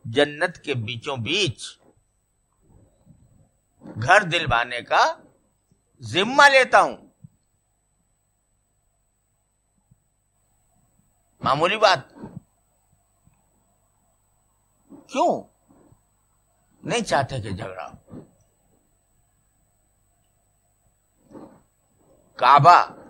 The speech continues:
शरीफ हजरत इब्राहिम अलैहिस्सलाम के ने जिस तरह तामीर किया था, उसकी जो बुनियादें थी, कुरैश ने उनमें कमी कर दी थी।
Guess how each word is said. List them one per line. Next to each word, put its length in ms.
शरीफ 520
हजरत 300
इब्राहिम 520
अलैहिस्सलाम 920
के 260
ने 80
जिस 240
तरह 180
तामीर 460
किया 260
था, 460
उसकी 260
जो 120
बुनियादें 600
थी, 220
कुरैश 720
ने 80
उनमें 300
कमी 280
कर 180
दी 180
थी। 220